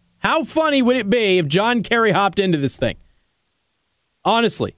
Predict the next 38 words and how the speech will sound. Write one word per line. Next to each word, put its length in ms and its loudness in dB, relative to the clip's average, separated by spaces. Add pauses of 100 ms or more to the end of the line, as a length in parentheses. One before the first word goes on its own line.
(260)
what 120 2
are 40 2
we 100 2
down 380 0
to? 260 -2 (160)
Thirty 460 -2 (340)
candidates 400 -2
now? 260 0
<laughs> 60 -20 (880)
We, 80 0 (380)
we 180 0
had 180 -2
some 220 0
other 160 0
guy 200 0
drop 340 0
out 180 -2
last 300 -2
week. 240 -2 (380)
Never 220 2
heard 160 2
of 80 0
him. 120 -2 (440)
Uh, 280 0
former 240 0
Secretary 560 0
of 60 -2
State, 140 -2
I 40 -2
mean, 160 2
we 80 0
have, 260 -2
but 80 -8
you 80 -2
know 60 0
what 80 -2
I 40 -6
mean. 140 -14